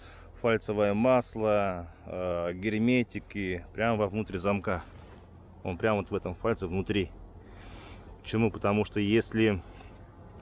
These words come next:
зимой, весной, да, то есть снег здесь, ну, допустим, сугроб, вот, и, э,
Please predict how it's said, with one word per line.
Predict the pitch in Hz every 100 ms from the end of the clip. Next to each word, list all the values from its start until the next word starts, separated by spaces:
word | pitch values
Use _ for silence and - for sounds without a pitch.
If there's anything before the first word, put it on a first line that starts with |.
| - - - - - -
зимой, | 90 104 123 110
весной, | 101 - 113 95
да, | 87 123 123 - -
то | 95
есть | 85 - -
снег | 123 113 -
здесь, | 95 - -
ну, | 98
допустим, | 92 90 92
сугроб, | 90 123 113 104 98 - - - - - - -
вот, | 87 92 92 -
и, | 104 107 104 101 95 92
э, | 87 87 85 82